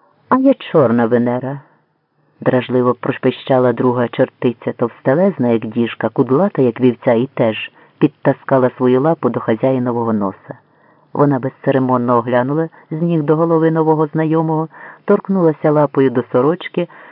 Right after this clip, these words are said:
пошкодувала. Важко судити про мужчину, який приховує своє тіло. «Дотепно», залився сміхом білий чорт і смачно з виляском поцілував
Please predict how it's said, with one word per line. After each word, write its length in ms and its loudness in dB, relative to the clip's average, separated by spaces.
пошкодувала. 1120 -2
Важко 600 0
судити 320 0
про 160 0
мужчину, 520 2
який 300 2
приховує 640 2
своє 260 2
тіло. 420 -4
«Дотепно», 800 0
залився 600 0
сміхом 400 -2
білий 340 0
чорт 360 -4
і 120 -6
смачно 500 -2
з 40 -12
виляском 560 -2
поцілував 680 -2